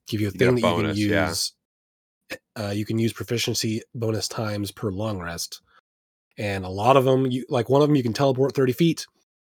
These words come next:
Speaker 1: One of 'em you can just do an extra one D ten fire damage when you hit.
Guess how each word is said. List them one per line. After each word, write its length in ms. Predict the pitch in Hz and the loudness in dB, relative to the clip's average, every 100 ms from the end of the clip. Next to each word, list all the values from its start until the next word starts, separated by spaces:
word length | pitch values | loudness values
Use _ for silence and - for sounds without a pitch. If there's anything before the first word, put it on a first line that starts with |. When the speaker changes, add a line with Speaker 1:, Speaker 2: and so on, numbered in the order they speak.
| _ | _
Speaker 1:
One 160 | 131 127 | 2 4
of 100 | 117 | 4
'em 60 | |
you 100 | 120 | 2
can 120 | 110 104 | 0 0
just 180 | 101 | 0
do 160 | 98 120 | 4 6
an 60 | 123 | 6
extra 240 | 113 113 | 2 -4
one 320 | 107 113 117 | 0 2 2
D 120 | 113 | 0
ten 460 | 113 117 113 110 101 - | -4 -2 -2 -2 -6 -6
fire 200 | 117 117 | -2 0
damage 280 | 123 120 | 0 0
when 80 | 110 | -2
you 80 | 101 | -2
hit. 260 | 139 139 | -2 -4